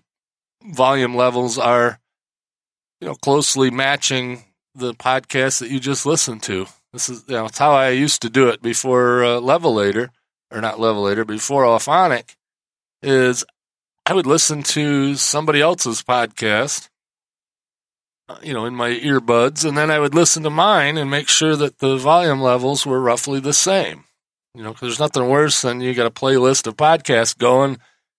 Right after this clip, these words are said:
and, you know, one, you gotta crank up the volume, and the next one, you gotta turn it way down,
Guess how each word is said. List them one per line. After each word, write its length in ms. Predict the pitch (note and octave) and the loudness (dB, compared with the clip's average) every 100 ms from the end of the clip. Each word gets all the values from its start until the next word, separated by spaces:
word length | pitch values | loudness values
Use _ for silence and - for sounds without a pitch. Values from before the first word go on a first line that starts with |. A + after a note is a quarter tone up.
| _ | _
and, 520 | B2+ B2 A#2+ A#2 A#2 A#2+ | -6 -2 -2 -2 -4 -6
you 120 | B2 | -4
know, 80 | A2 | 0
one, 280 | B2 D3 | 2 2
you 120 | C#3+ C3 | 0 -2
gotta 180 | A#2+ | -2
crank 320 | A2+ C#3 C3 C#3+ | -2 -2 -2 -2
up 180 | C#3+ | -2
the 80 | A2+ | -2
volume, 520 | A2 C#3 D3 C#3+ C#3+ | 2 4 4 2 -2
and 120 | C3 A#2 | -4 -4
the 60 | |
next 260 | B2+ C#3+ - | -4 -2 -2
one, 100 | D3+ | -2
you 40 | |
gotta 160 | C#3+ - | -4 -6
turn 200 | C#3+ D3 | -4 -4
it 100 | B2+ | -4
way 180 | C#3+ C3+ | -4 -2
down, 480 | C3 C3 C3+ D#3 | 0 0 0 -2